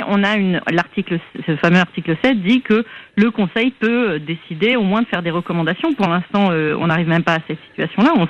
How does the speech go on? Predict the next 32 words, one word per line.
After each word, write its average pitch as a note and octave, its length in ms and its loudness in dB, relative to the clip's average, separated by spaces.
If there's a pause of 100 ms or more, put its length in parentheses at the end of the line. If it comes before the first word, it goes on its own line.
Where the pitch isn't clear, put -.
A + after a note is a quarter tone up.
sait A#3 60 2
qu'effectivement, A3 460 0
on D4+ 40 4
n'aurait D3 180 2
pas D#3 140 -2
l'unanimité, E3 640 0 (420)
non A3 240 6
seulement A#3 240 0
parce - 160 -8
que F3+ 180 -8
ces E3 80 -6
deux D#3+ 240 -2
États-là, E3+ 460 0
euh, D3 100 -4
voteraient D#3+ 280 -2
pas F3+ 160 -4
contre D#3+ 280 -6
eux-mêmes, A#3 300 4 (400)
mais G3+ 140 4
aussi G#3+ 300 0
parce - 280 -4
qu'il C4+ 140 0
y G#3 60 0
a F3+ 80 -2
quand F#3+ 120 2
même G#3 220 4
un, D#3+ 100 0 (220)
des, G3+ 440 0 (200)
des G3 200 2
États F#3+ 300 -2
un F#3 160 0
peu E3+ 160 -6